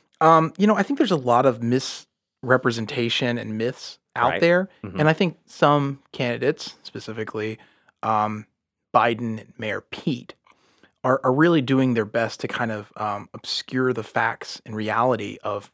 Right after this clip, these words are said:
Speaker 1: Medicare for All.
Speaker 2: Right.
Speaker 1: Um, so I want to, like, maybe let me sideline here and talk about some of the misconceptions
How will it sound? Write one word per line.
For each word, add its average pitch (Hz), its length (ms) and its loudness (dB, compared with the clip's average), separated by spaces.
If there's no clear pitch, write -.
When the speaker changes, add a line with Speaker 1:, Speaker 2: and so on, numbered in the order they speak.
Speaker 1:
Medicare 104 440 -8
for 110 260 -6
All. - 280 -6
Speaker 2:
Right. 87 220 -8
Speaker 1:
Um, 120 400 2
so - 180 2
I 196 80 0
want 269 160 -4
to, - 100 -20
like, 196 260 2
maybe 214 220 2
let 180 80 0
me 170 60 0
sideline 135 400 0
here 123 140 -6
and 110 140 -8
talk 123 220 -4
about 113 240 -8
some 123 120 -10
of 113 60 -6
the 107 60 -8
misconceptions 107 840 -12